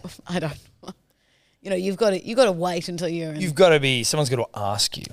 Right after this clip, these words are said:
Speaker 1: I've, I've gotta actually be proposed to
Speaker 2: Yep.
Speaker 1: for that to
Speaker 2: Have you been
Speaker 1: happen.
Speaker 2: close? Have you
Speaker 1: Pardon?
Speaker 2: been, been with someone where you're like, "Oh, this might be the one"?
Speaker 1: Yep. Someone in the past, probably, like, th-, three years ago.
Speaker 2: Mm.
Speaker 1: Wasn't the one.
Speaker 2: It's tough. How, how are you, all right?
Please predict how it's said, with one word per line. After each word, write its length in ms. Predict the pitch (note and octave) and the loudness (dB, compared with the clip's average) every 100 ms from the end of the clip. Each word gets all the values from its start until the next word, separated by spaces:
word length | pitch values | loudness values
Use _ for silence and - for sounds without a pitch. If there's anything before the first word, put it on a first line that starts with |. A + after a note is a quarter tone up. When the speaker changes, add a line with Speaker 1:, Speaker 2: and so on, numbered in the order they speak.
| G#3+ | -4
Speaker 1:
I've, 180 | F#3+ - | -2 2
I've 180 | G#3 G3 | 2 4
gotta 220 | G#3+ D#3 | 2 4
actually 480 | F#3+ - - E3+ D3+ - - - | 0 0 -4 -4 -6 -12 -20 -6
be 120 | E3+ | -6
proposed 680 | - D#3 - F3 E3 D3+ - | -4 -8 -4 -4 -2 -4 -4
to 240 | C3+ A2+ D#3+ | -6 -10 -14
Speaker 2:
Yep. 160 | - - _ | -16 -18 _
Speaker 1:
for 120 | D#3+ | -14
that 200 | D3 - | -14 -12
to 100 | E3 | -8
Speaker 2:
Have 140 | D3 | -6
you 60 | B2 | -4
been 80 | A#2 | -6
Speaker 1:
happen. 100 | C#3+ | -6
Speaker 2:
close? 380 | F2+ C#3 - - _ _ _ _ _ | -4 -4 -6 -12 _ _ _ _ _
Have 140 | - B2+ | -2 0
you 80 | |
Speaker 1:
Pardon? 40 | B2+ B2+ | 2 0
Speaker 2:
been, 60 | A2+ | 0
been 100 | B2 | -2
with 100 | A#2+ | 0
someone 200 | B2+ C#3 | 0 0
where 80 | A#2+ | 0
you're 80 | |
like, 180 | G#2+ G2+ | 0 -4
"Oh, 160 | - A2+ | -4 -4
this 160 | G#2+ - | -4 -8
might 180 | G2 D#2 | -10 -12
be 80 | |
the 100 | E2+ | -14
one"? 280 | E2 F#2+ E2+ - _ _ _ _ _ _ | -12 -10 -12 -18 _ _ _ _ _ _
Speaker 1:
Yep. 240 | E3+ F3 C#4+ _ _ _ _ _ _ _ | -2 0 -2 _ _ _ _ _ _ _
Someone 280 | - F#3 F3 | -6 -4 -2
in 80 | E3+ | -4
the 40 | |
past, 320 | E3 E3 F3 - | -4 -4 -4 -6
probably, 200 | F3 E3 | -6 -6
like, 200 | - - | -6 -10
th-, 160 | - - _ - | -14 -14 _ -12
three 280 | F3+ F#3 | -6 -4
years 260 | F3 F3 F3 | -2 -2 -4
ago. 260 | F#3+ A#3+ G#4 B4 | 0 2 2 -4
Speaker 2:
Mm. 280 | A#2 A2+ G#2+ - _ _ _ _ _ _ _ _ _ _ | -10 -10 -10 -16 _ _ _ _ _ _ _ _ _ _
Speaker 1:
Wasn't 300 | F3 F3 F3 | -4 -2 -2
the 60 | |
one. 200 | G3 B3+ G4 _ _ _ _ _ _ | 0 0 -2 _ _ _ _ _ _
Speaker 2:
It's 100 | - | -14
tough. 240 | - G2+ | -8 -8
How, 140 | G#2+ F#2 | -6 -6
how 160 | G#2 F#2+ | -6 -6
are 100 | F#2 | -6
you, 160 | D#2+ | -8
all 100 | F2 | -10
right? 100 | A#2+ | -12